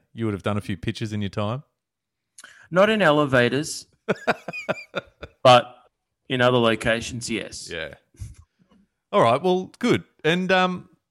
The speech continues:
Speaker 1: yeah, so, like I said, welcome, everybody. It's great to, it's great to have you on board. Um, you know, if you're a subscriber, awesome.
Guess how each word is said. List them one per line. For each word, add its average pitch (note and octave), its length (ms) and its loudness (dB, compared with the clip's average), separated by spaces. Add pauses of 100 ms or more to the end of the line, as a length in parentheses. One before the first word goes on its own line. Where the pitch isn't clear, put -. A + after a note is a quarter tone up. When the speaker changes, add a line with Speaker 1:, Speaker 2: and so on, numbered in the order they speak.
(180)
Speaker 1:
yeah, F#3+ 260 -2
so, F3+ 520 -2
like F3+ 220 -8
I F3 40 -10
said, D#3+ 220 -4
welcome, F3 300 0
everybody. A#2 380 -2
It's G2 140 -8
great C#3 280 -4
to, C3 200 -4 (120)
it's - 100 -20
great C#3+ 200 -2
to C3+ 40 -6
have B2 120 -4
you A#2 80 -2
on G#2+ 80 -4
board. G#2+ 420 -4
Um, G#2+ 540 -4 (420)
you C3 120 -12
know, A2+ 160 -10 (160)
if C3 140 -12
you're B2+ 160 -2 (260)
a A#2 80 -8
subscriber, C3+ 840 -4 (320)
awesome. G2 440 -10